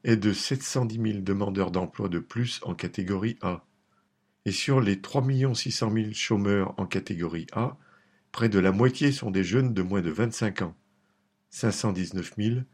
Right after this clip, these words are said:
et des seniors, huit cent quatre-vingt-seize mille huit cents. La faillite de la politique gouvernementale est patente.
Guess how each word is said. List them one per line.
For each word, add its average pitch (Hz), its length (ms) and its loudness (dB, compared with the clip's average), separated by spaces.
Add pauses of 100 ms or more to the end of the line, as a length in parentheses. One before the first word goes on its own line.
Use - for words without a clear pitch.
(380)
et 120 80 4
des 113 140 6
seniors, 101 600 2 (400)
huit 107 140 -2
cent 139 200 2
quatre-vingt-seize 95 680 -4
mille 104 240 -2
huit 95 100 -4
cents. 85 240 -8 (1400)
La 92 100 -2
faillite 143 380 2
de 104 80 4
la 95 140 6
politique 131 480 2
gouvernementale 104 920 2
est 87 100 -2
patente. - 640 -6